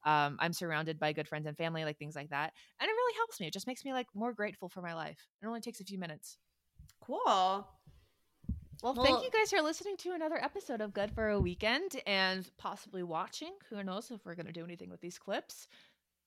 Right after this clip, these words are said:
Speaker 2: I hope no one's watching, um, because you would have just seen that I'm in plaid pajama <laughs> pants. I, like, instinctively brought my leg up and I was like, "Oh, that is embarrassing."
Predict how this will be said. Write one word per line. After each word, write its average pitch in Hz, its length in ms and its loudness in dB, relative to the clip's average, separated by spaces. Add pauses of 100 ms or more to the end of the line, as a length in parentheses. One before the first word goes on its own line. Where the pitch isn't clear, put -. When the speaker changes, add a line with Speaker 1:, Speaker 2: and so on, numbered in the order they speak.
(200)
Speaker 2:
I 240 80 8
hope 381 180 6
no 240 120 6
one's 214 160 2
watching, 185 520 2
um, 185 440 2
because 196 520 -2
you 214 260 -4
would 226 120 2
have 220 160 0
just 220 220 -4
seen 214 160 -2
that 185 160 4
I'm 185 180 4
in 180 380 -4 (160)
plaid - 320 -2
pajama 214 380 -2
<laughs> 190 40 -20
pants. - 840 -4 (1400)
I, - 80 0
like, 220 180 -2
instinctively 240 680 2
brought 226 300 6
my 240 120 10
leg 208 280 8
up 226 100 8
and 226 100 -2
I - 20 2
was 220 100 0
like, 214 180 0
"Oh, 294 180 2 (200)
that 240 300 8
is 226 240 2
embarrassing." 208 680 2